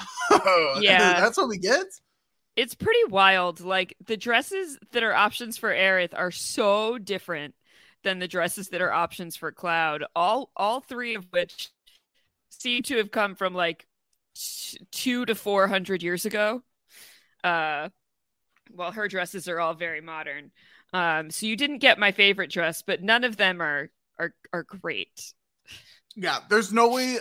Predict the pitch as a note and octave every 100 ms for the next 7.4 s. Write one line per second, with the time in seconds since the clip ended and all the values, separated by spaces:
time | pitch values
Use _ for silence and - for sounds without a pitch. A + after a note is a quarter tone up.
0 | - D#3+ F#3 F#3 E3 F3+ E3+ D#3+ D3 C3+
1 | C#3+ C#3 - C3+ - - B2 B2+ C3 -
2 | D#3+ F#3 F#3 G#3 G#3+ G3+ F#3 D#3+ D#3 D#3+
3 | D3+ B2 D3+ D3+ - D#3 C#3+ C#3 C#3+ C#3
4 | C#3+ - C#3+ C3 C3+ C#3 C3+ B2 B2+ B2
5 | A#2 A#2 C3 - C#3+ C#3 B2+ A#2 - -
6 | - - - - - _ _ _ - D#3
7 | C3+ A#2+ A#2+ B2